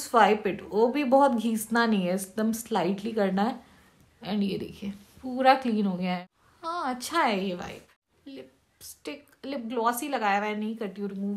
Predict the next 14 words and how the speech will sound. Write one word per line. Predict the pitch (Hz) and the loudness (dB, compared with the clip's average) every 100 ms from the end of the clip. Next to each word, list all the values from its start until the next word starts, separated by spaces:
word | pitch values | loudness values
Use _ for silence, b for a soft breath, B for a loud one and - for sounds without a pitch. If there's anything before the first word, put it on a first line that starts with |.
| 202 | -4
बाकी | 220 208 226 | -6 -6 -10
face | 214 202 202 | -8 -8 -8
पर | 208 | -10
ऐसे | 190 190 | -10 -8
ही | 202 | -10
करके | 190 175 185 | -10 -12 -14
दिखा | - 190 | -12 -12
देती | 180 180 - | -10 -12 -12
हूँ। | 208 202 _ _ _ _ _ _ _ _ _ _ _ _ _ _ _ _ _ _ _ _ _ _ _ _ _ _ _ _ _ _ _ _ _ _ _ _ _ _ _ _ _ _ 247 | -14 -14 _ _ _ _ _ _ _ _ _ _ _ _ _ _ _ _ _ _ _ _ _ _ _ _ _ _ _ _ _ _ _ _ _ _ _ _ _ _ _ _ _ _ -6
बहुत | 247 - | -4 0
आराम | 233 226 220 254 | 2 4 4 2
से | 285 262 | 0 0
निकल | 226 214 214 | 2 2 2
गया | 226 | 0